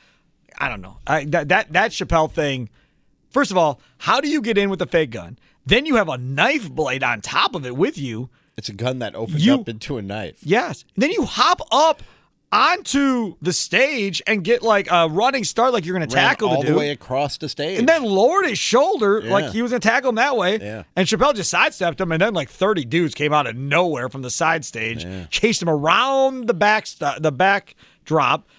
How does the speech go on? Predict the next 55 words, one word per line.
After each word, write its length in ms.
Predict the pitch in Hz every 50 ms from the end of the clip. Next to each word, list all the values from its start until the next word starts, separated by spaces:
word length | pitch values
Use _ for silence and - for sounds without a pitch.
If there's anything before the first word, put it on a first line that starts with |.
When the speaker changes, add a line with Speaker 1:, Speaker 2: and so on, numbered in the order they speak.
| _ _ _ _
Speaker 1:
uh, 320 | - 147 156 160 160 160 147
and 100 | 156 156
then 160 | 175 170 160
beat 160 | 143 165 170
the 80 | - 147
crap 260 | - 202 220 214 151
out 140 | 127 113 110
of 60 | 113
him. 100 | 135 - -
But 140 | 151 147
I, 380 | 151 170 202 214 - 92 92 208
I 40 | 240
just, 320 | 262 185 160 143 - - _ _ _ _ _ - - _ _ - - _
it 500 | 185 - - _ _ - - _ - 143
could 40 | -
have 80 | 226 233
been 140 | 294 277 220
way 120 | 196 220 233
worse. 460 | 196 190 233 294 269 - - - - - _ _ - 196 - _ _ _ _ _ _
It 100 | - 139
could 220 | - - 214 226 226
have 80 | 180
been 180 | 160 214 202 185
way 160 | 180 180 202
worse. 300 | 202 262 381 339 - 190
Speaker 2:
<laughs> 240 | 220 226 208 175 - -
Did 60 | 127
you 60 | 131
see 100 | - 165
the 100 | 165 160
pictures 460 | - - 185 185 - - 160 156 143
of 60 | 156
that 180 | 156 156 156 -
dude 160 | - 156 151
afterwards? 640 | 139 135 143 139 - 151 147 147 147 147 139 - - _ _ _ - - - -
Speaker 1:
No, 220 | 143 160 170 180
I 80 | 170 156
Speaker 2:
After 40 | 156 117
Speaker 1:
see 80 | 143 147
the 60 | 139
Speaker 2:
the 60 | 131 131
beating 100 | 127 139 139 143
Speaker 1:
pictures. 20 | 139
Speaker 2:
he 60 | 143
Speaker 1:
I 100 | 170 185
Speaker 2:
got? 100 | 156 147
Speaker 1:
saw 180 | 226 220 208 190
the 120 | 165 156
video 420 | 139 127 175 190 175 165 151 139
of 80 | 135 127
the 80 | 117 120
beating. 280 | 113 123 135 139 139
Speaker 2:
Oh, 40 | 135
Speaker 1:
I 40 |
Speaker 2:
my 40 | 139